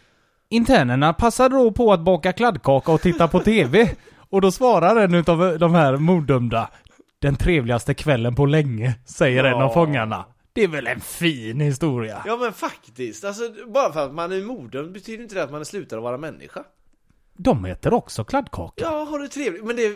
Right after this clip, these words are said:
Speaker 2: visst är det väl trevligt att man kan lita på människor på detta sättet. Att:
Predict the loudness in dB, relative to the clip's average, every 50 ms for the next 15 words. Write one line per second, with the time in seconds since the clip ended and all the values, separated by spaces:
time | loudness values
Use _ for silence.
0 | -4 -6 -6 -4 -8 -10 -6 -4 -4 -2 -2 -4 -6 -6 -8 -6 -6 -6 -6 -6
1 | -6 -6 -8 -8 -6 -8 -10 -8 -10 -10 -12 -14 -16 _ _ _ _ _ -18 -12
2 | -10 -8 -8 -10 -10 -14 -20 _ -2 -2 -2 -2 -2 -6 -8 -8 -8 -8 -8 -8
3 | -10 -10 -8 -10 -10 -8 -10 -12 -10 -10 -12 -10 -10 -12 -12 -12 _ -16 -16 -12
4 | -10 -12 -12 -12